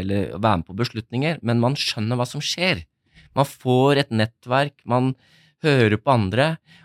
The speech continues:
og det har vært, tror jeg, en total mangelvare. Pe-, Per Ravn Omdal var nevnt her tidligere i sendinga. Han var jo veldig aktiv internasjonalt, og på det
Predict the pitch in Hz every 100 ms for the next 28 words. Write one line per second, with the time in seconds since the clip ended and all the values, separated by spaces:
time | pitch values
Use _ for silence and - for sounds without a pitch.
0 | - 123 135 123 120 _ - - - 127
1 | 123 127 160 165 131 131 131 127 143 -
2 | - 104 123 104 92 95 104 120 - -
3 | 127 127 139 131 127 131 120 95 101 110
4 | 120 117 113 92 92 117 117 123 92 78
5 | 82 90 90 92 92 - 90 92 131 170
6 | - _ - _ _ - 147 123 117 123
7 | 104 107 - 113 104 - 107 113 - 185
8 | 170 131 135 113 120